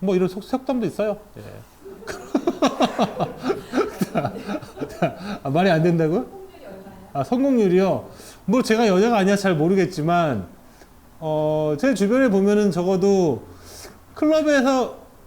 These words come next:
뭐 아무 일 없었음에도 불구하고 한번 클럽에 갔다 오면 되게 자존감이 되게 높아져서 <laughs> 나타나, 돌아오더라고요.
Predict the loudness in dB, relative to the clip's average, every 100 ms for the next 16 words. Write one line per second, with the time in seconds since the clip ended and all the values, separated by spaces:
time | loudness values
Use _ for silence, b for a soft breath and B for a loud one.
0 | -4 -2 2 2 2 2 2 0 -2 -4
1 | -10 -4 0 0 2 2 2 2 2 2
2 | 2 0 0 2 0 0 0 0 0 -2
3 | 0 0 0 0 0 0 0 0 0 2
4 | 0 2 0 2 2 2 -4 B B 2
5 | 4 4 4 4 4 4 2 -2